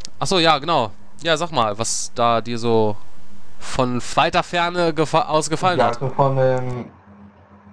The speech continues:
Speaker 2: von den Ge-, von den Trailern her hat man am besten, würde ich mal sagen, Uncharted drei und, ähm, diese vierundsechzig Spieler Multiplayer-Karte, also der Trailer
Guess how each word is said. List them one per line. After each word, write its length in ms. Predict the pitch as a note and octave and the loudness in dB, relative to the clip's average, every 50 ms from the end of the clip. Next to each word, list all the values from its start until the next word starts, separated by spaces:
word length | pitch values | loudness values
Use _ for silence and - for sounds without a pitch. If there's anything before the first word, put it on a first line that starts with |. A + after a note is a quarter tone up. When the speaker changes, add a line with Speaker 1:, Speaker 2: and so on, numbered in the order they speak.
| - - - - - - - - - _ - - - - - | -20 -20 -20 -20 -20 -20 -20 -20 -20 _ -20 -18 -18 -10 -2
Speaker 2:
von 140 | - C3+ C3 | -2 0 0
den 220 | B2+ B2+ B2+ - | 0 -2 -4 -2
Ge-, 220 | - C#3 C3 B2+ B2+ | 2 4 4 4 4
von 160 | - C#3+ C3+ | 2 0 0
den 160 | C3+ B2+ - - | 0 -2 0 2
Trailern 380 | C3+ B2+ B2+ C3+ C#3+ C#3+ C#3 | 4 4 4 4 2 0 0
her 380 | C3 C#3 C3+ C3+ C3+ C3+ C3 C3 | 0 2 4 4 6 4 4 4
hat 220 | B2+ B2 B2 - | 2 0 -2 -4
man 360 | C3+ C3 B2+ B2+ B2 B2 - - | -4 -2 0 0 2 0 0 0
am 380 | - A#2 A#2+ A#2+ A#2+ A#2+ A#2 - | -2 -2 -2 -2 -2 -4 -4 0
besten, 600 | B2 A#2 A#2 A2+ - - C3+ C3 B2+ B2 B2 B2 | 0 0 0 0 -4 -6 -4 -2 0 0 0 0
würde 180 | B2+ B2 B2 | 0 0 0
ich 100 | A#2+ - | -2 -2
mal 460 | B2+ B2 A#2+ A#2+ A#2+ A#2+ A#2+ A#2+ A#2+ - - - | 0 2 4 4 4 2 0 -2 -4 -6 -2 0
sagen, 440 | A2+ A2+ A2 A2 A2+ A#2 A#2 A#2+ A2+ - | 2 4 4 4 2 0 -2 -6 -4 -4
Uncharted 880 | A2+ A2+ A2+ A2 - - B2 A#2 A2+ - - C3 A#2+ A#2+ A#2+ A2 G2+ - - - - | -2 -2 -4 -6 -2 0 0 0 0 -2 -4 -4 -2 -2 -2 -2 -4 -8 -16 -14 -4
drei 420 | A#2 A2 A2 A2+ A#2 B2+ C3+ C3+ | 0 2 4 4 4 4 2 0
und, 640 | - A2+ A#2+ A#2+ A#2+ A#2 A#2 A#2+ A#2 A#2 A2+ G#2 G2+ - - - - - G2+ - G2+ G2+ - - - - - | -4 -4 -4 -2 -2 0 0 0 0 0 -2 -4 -8 -14 -20 -20 -20 -20 -20 -20 -18 -18 -18 -20 -20 -6 -2
ähm, 360 | A#2 A#2 A2+ A2 A2 A2+ A2 - - - - - | 0 2 2 2 0 -2 -6 -8 -12 -18 -20 -6
diese 680 | - B2 A#2+ A#2+ A#2 A2+ - C3 B2 A#2+ A#2 A#2 A2+ G#2+ - | -2 0 0 0 0 0 2 2 2 4 2 2 0 -2 0
vierundsechzig 600 | - C3+ C3 B2+ C3 C3 B2 B2 - C3+ B2+ - | 2 2 2 4 4 0 0 0 -4 -8 -8 -8
Spieler 320 | - - C3+ B2+ C3 C3 B2+ | -4 -4 2 4 4 4 2
Multiplayer-Karte, 800 | C3 C3+ C3+ - C#3 C#3 C#3+ C3+ C3 B2+ - C3 B2 - C3 B2 | 0 -6 -8 -8 -6 0 2 2 2 2 2 -2 -2 -2 -2 -4
also 140 | B2 B2+ | -4 0
der 200 | B2 B2+ B2 - | 0 0 -2 0
Trailer 300 | - A#2+ A#2+ A#2+ A#2+ A#2+ | -2 -2 0 2 2 0